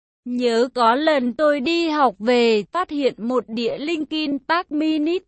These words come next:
to the Midnight, nhóm nhạc tôi thần tượng trên giường.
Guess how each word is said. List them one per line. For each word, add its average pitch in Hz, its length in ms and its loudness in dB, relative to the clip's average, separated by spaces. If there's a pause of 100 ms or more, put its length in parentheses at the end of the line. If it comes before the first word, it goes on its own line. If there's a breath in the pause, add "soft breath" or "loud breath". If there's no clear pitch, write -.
to 349 300 2
the 269 200 8
Midnight, 311 840 -2
nhóm 277 420 0
nhạc 339 200 -2 (160)
tôi 311 280 0
thần 262 260 -2
tượng 269 380 0
trên 339 280 -2
giường. 254 520 -2